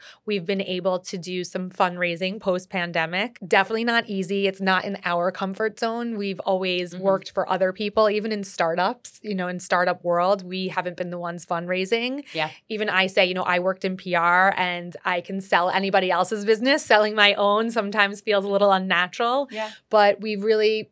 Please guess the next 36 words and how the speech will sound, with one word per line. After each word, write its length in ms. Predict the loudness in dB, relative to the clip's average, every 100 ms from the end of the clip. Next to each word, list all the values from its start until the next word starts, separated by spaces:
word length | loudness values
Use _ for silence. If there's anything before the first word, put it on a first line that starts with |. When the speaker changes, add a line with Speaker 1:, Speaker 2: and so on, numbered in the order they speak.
| _
Speaker 1:
been 180 | -4 -2
forced 280 | 0 0 2
to 60 | 4
get 120 | 6
out 140 | 6
of 80 | 4
our 100 | 2
comfort 420 | 0 -4 -2 -2 0
zone 220 | -2 -2
lately 440 | -8 -6 -2 -2
and 120 | -2
just 220 | -6 -10 0
feel 160 | 0
confident 500 | 0 -4 -4 -2 -2 2
about 180 | 2
our 120 | 2 2
business, 420 | 0 0 -8 -4
about 200 | -2 -2
what 140 | -2
we've 200 | -4 -8
created. 680 | -10 -8 -6 0 2 2 0
You 100 | 0
know, 100 | 0
this 200 | 0 -4
is 80 | -2
a 80 | 2
tough 280 | 4 2 2
time 320 | 0 2 0
given 220 | -2 0
the 100 | 0
economy 560 | 0 -2 -2 -2 -4 -6
to 180 | -8
be 140 | -8 -6
fundraising. 840 | -4 -4 -4 -4 -2 -2 -2 -6 -10 -20 -20 -20 -6
We're 160 | -4
not, 380 | 2 4 4 2